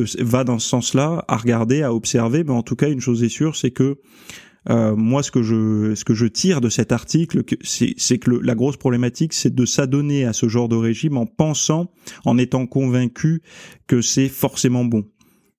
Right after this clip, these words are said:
Il faut pas s'y, s'attendre à ce que ce soit forcément bon. Et donc, euh, ça peut parfois, euh, être, euh, ou neutre, ou, euh, ça peut aussi parfois être négatif, mais parfois positif. Donc du coup,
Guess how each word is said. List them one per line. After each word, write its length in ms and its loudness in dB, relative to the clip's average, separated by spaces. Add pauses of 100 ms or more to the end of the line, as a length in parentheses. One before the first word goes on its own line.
(100)
Il 80 -4
faut 140 2
pas 160 0
s'y, 240 0
s'attendre 540 -2
à 40 0
ce 80 -12
que 80 0
ce 80 -4
soit 140 0
forcément 480 0
bon. 280 0 (520)
Et 120 2
donc, 340 0
euh, 520 0 (160)
ça 180 0
peut 340 0
parfois, 720 -2
euh, 220 0
être, 340 0
euh, 240 2 (380)
ou 280 0
neutre, 540 0
ou, 320 0
euh, 240 0
ça 140 0
peut 140 0
aussi 320 0
parfois 340 0
être 340 0
négatif, 540 0 (420)
mais 120 2
parfois 300 -2
positif. 460 0
Donc 220 2
du 80 -2
coup, 260 0